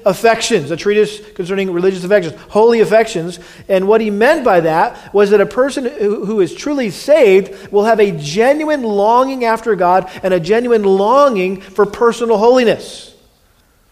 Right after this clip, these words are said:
And so Edwards had become convinced through his study of God's Word that true conversion always produces a change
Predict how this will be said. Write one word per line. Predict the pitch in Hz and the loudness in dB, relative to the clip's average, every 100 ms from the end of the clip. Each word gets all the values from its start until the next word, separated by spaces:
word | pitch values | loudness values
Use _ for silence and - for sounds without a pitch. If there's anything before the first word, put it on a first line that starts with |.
| _ _ _ _ _ _ _ _ _ - | _ _ _ _ _ _ _ _ _ -10
And | 170 | 0
so | 208 | 4
Edwards | 226 277 220 | 4 2 0
had | 214 196 | 0 0
become | 208 214 190 | -2 -2 -2
convinced | 185 190 254 - | 0 2 0 0
through | 185 | -2
his | 170 | -2
study | 180 208 185 | 0 2 2
of | |
God's | 170 170 147 | 2 0 0
Word | 190 277 214 | 2 2 4
that | 180 - | 0 -2
true | - 254 285 | -10 -4 -4
conversion | 285 226 175 202 240 202 | -4 -6 0 2 2 0
always | 202 196 202 254 294 294 285 - | -4 0 2 4 4 2 -2 -6
produces | - 220 262 226 254 233 | -6 -4 -4 -4 -6 -6
a | 240 | -6
change | 190 - - 247 247 214 214 214 | -8 -10 -2 0 0 0 -2 -6